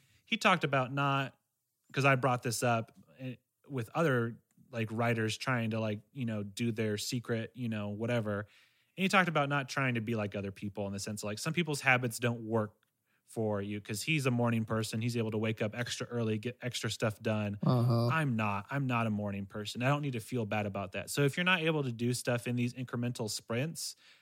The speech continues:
Speaker 1: that's totally fine. But at the same time, people are very, you know, similar.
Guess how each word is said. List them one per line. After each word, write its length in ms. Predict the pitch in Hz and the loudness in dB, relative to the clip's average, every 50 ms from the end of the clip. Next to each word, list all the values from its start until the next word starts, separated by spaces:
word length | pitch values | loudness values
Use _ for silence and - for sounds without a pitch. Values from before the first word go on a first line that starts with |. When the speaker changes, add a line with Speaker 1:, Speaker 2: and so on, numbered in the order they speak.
| _ _ _ | _ _ _
Speaker 1:
that's 180 | - 131 117 - | -4 -4 -4 -4
totally 280 | - - 131 120 113 104 | -2 -2 0 0 0 0
fine. 400 | - - 117 107 107 101 98 101 | -2 -4 -4 -4 -4 -4 -6 0
But 440 | - 175 180 147 127 120 - - _ _ _ _ _ _ _ _ _ _ _ _ _ _ _ _ _ _ _ _ _ - | 4 4 6 6 4 2 -2 -8 _ _ _ _ _ _ _ _ _ _ _ _ _ _ _ _ _ _ _ _ _ -8
at 80 | 131 131 | -6 -4
the 80 | 131 127 | -2 0
same 220 | - 151 139 135 | 0 0 0 2
time, 420 | 147 143 135 127 117 113 113 110 - | 2 2 2 2 2 0 0 -2 -2
people 320 | - 156 156 - 139 127 117 | -2 -2 0 2 0 0 2
are 260 | 123 127 131 131 127 | 2 4 6 6 6
very, 640 | 117 113 123 120 117 113 113 113 110 110 110 110 - | 6 4 4 4 4 4 2 0 0 -2 -4 -6 -6
you 100 | 131 131 | -6 -4
know, 160 | 123 113 107 101 | -2 -2 -2 -2
similar. 640 | - - - 147 135 123 113 104 98 95 95 | -2 0 2 2 2 2 2 2 0 -2 -4